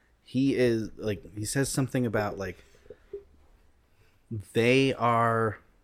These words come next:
what, they, they pass what we have always been, or something like that. Basically, it, illustrating that the burden of being a master is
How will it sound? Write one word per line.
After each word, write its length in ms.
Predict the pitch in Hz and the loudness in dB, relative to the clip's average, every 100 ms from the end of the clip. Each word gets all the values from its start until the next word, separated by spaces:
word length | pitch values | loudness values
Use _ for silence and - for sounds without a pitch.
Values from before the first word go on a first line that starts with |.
| _ _ _ _ _ - - _ _ _ - - _ _ _ _ _ _ _ _ - - - | _ _ _ _ _ -20 -20 _ _ _ -20 -20 _ _ _ _ _ _ _ _ -20 -20 -14
what, 360 | 107 107 104 - _ _ - - - | -2 0 0 -4 _ _ -20 -20 0
they, 160 | 127 131 | 2 2
they 320 | 110 117 127 | 0 2 2
pass 600 | - - 107 95 - - - - _ - _ - | 0 -2 -2 -2 -8 -12 -16 -20 _ -20 _ -4
what 220 | 104 98 | -2 -2
we 200 | 95 92 | -6 -10
have 140 | 90 90 | -10 -10
always 260 | 85 82 | -10 -12
been, 160 | - 85 | -14 -14
or 40 | 85 | -8
something 300 | 110 98 90 | -8 -8 -14
like 200 | - - | -16 -14
that. 180 | 85 113 | -2 4
Basically, 460 | 160 151 131 113 | 4 4 0 0
it, 280 | 107 123 110 - | 0 -4 -4 2
illustrating 680 | 147 131 - 123 113 104 101 | 6 6 6 6 6 0 -2
that 260 | 101 98 - - _ _ _ - - - - - - | -4 -4 -8 -20 _ _ _ -4 -4 -4 -10 -14 -6
the 80 | - | -2
burden 560 | 123 120 120 123 117 | 4 4 4 0 -2
of 220 | 110 104 - | -4 -6 -6
being 320 | 110 104 101 | -6 -6 -8
a 40 | |
master 640 | 98 95 95 - 98 90 - _ _ - - - _ - | -8 -10 -10 -6 -6 -6 -10 _ _ -20 -20 -20 _ -4
is 560 | 107 95 87 - - | -4 -2 -6 -8 -10